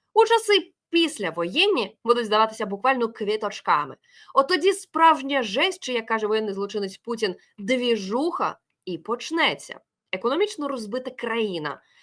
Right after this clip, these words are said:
куди почнуть повертатися розбиті війною С В Ошники. Без виплат, без майна, без почестей та пошани. Їм будуть як і зараз, плювати в спину, тільки ще більше.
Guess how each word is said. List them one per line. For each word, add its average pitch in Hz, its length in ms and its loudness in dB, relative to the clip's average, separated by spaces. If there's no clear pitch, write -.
куди 269 500 0
почнуть 269 460 -4
повертатися 269 880 2
розбиті 220 920 -2
війною 226 600 0
С - 180 -6
В 415 140 0
Ошники. - 460 -4
Без 320 280 0
виплат, 226 420 0
без 220 180 -2
майна, 285 380 2
без 220 280 -4
почестей 202 760 -4
та 196 180 4
пошани. 196 840 0
Їм 320 380 -2
будуть 269 320 -4
як - 180 -4
і 349 60 -2
зараз, 170 320 -4
плювати 214 420 -4
в 196 40 -14
спину, 392 300 -2
тільки 269 260 -8
ще 240 160 -8
більше. 202 460 -6